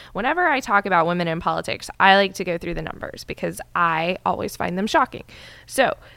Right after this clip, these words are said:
the Ohio State Legislature is, <laughs> has six women and a total of thirty-three senators. The Ohio, um, State House has t-, ninety-nine total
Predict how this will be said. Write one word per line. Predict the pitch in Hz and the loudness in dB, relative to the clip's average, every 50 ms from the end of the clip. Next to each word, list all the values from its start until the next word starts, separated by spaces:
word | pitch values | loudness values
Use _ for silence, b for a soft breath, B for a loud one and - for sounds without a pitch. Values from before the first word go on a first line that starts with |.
| B _ | B _
the | - 226 226 | 0 2 4
Ohio | 220 220 226 233 254 311 330 311 | 4 4 4 2 2 2 2 0
State | 294 - - 254 240 190 | -2 -2 -2 -2 -2 0
Legislature | - 202 202 190 190 - - 180 165 170 - - 190 - - - - - - - | 0 0 0 0 -2 -4 -4 -4 -4 -4 -4 -4 -2 -2 0 0 -2 -2 -2 -2
is, | 185 185 185 185 185 185 180 - - b b b b b b b | -2 0 2 2 0 0 -2 -6 -12 b b b b b b b
<laughs> | b b b - - - - | b b b -20 -20 -4 -2
has | 208 - - - 277 220 190 202 - - - - - - | -2 -2 0 2 2 2 2 2 -2 -8 -16 -20 -20 -16
six | - - - - - 269 262 - - - | -12 -10 -8 -4 -4 -4 -4 -4 -8 -6
women | 202 196 180 175 180 175 180 226 254 B B B B B B B B B B B - - | -4 -4 -2 -2 -2 -4 -4 -4 -6 B B B B B B B B B B B -8 -2
and | - 202 190 | 0 2 2
a | 190 185 | 2 -2
total | - - - 240 196 196 202 196 196 196 185 - | -2 -4 -2 0 0 2 4 4 4 4 4 2
of | - 185 185 185 175 - - - | 2 2 4 4 2 0 -6 -12
thirty-three | - - 196 190 190 196 202 - 196 180 | -4 -2 0 0 0 -2 -2 -2 -4 -4
senators. | 180 - - 170 165 160 160 170 170 185 208 240 - - - | -4 -4 -4 -4 -4 -4 -4 -2 -2 -2 -2 -4 -6 -10 -12
The | 190 180 196 185 185 190 185 - - | -8 -6 -4 -2 0 0 -2 -2 -2
Ohio, | - 196 196 180 - 202 196 196 196 196 190 190 185 185 185 180 B B B B B B B B B B - | -2 -4 -4 -2 0 0 2 2 4 4 4 4 4 4 2 2 B B B B B B B B B B -2
um, | - 185 175 175 170 180 | 0 0 0 0 -2 -4
State | - - - 311 294 | -4 -4 -2 -2 0
House | 233 202 175 175 180 190 - - | 2 4 4 4 4 2 0 -4
has | - 185 180 180 180 - - - | -2 0 0 0 -2 -4 -8 -8
t-, | - - - _ | -10 -10 -6 _
ninety-nine | 196 196 196 202 208 226 226 214 196 196 196 196 208 196 190 | -2 0 0 0 0 0 0 0 0 2 2 2 2 2 0
total | 190 - 202 175 175 175 175 165 - | 0 0 -2 -2 0 -2 -2 -4 -6